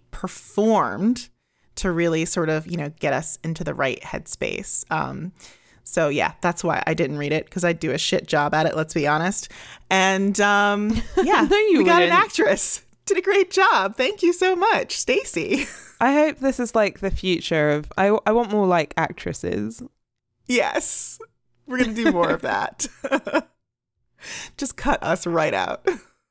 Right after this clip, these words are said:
Speaker 2: Yeah, I just, I want someone to perform me.
Speaker 1: Oh, yes? Okay, so we're now casting for the role of Hannah.
Speaker 2: Yeah. <laughs>
Speaker 1: Okay, good. <laughs> So, um,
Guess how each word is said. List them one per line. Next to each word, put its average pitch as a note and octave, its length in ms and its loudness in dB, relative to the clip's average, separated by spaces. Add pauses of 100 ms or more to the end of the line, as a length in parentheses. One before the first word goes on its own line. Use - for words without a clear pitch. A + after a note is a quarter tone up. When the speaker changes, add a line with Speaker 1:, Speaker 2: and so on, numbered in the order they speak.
(220)
Speaker 2:
Yeah, D#3+ 340 -2 (120)
I G3 80 0
just, A#3+ 320 -2
I G#3+ 140 2
want B3+ 220 0
someone G#3+ 260 -2
to G3 100 -2
perform E3 640 0
me. D3 380 -2 (1400)
Speaker 1:
Oh, G3 120 2
yes? F3+ 540 0
Okay, F#3+ 340 -2
so F#3+ 140 -4
we're F3+ 140 0
now G#3 200 2
casting G#3 540 -4
for - 160 -4
the E3 80 0
role E3 240 0
of D#3+ 120 -6
Hannah. - 480 -6 (580)
Speaker 2:
Yeah. D#3+ 240 0 (360)
<laughs> D4 320 0
Speaker 1:
Okay, G3+ 300 -2
good. - 360 -4 (140)
<laughs> C4+ 120 -2 (1700)
So, A#3 500 0
um, G#3 540 2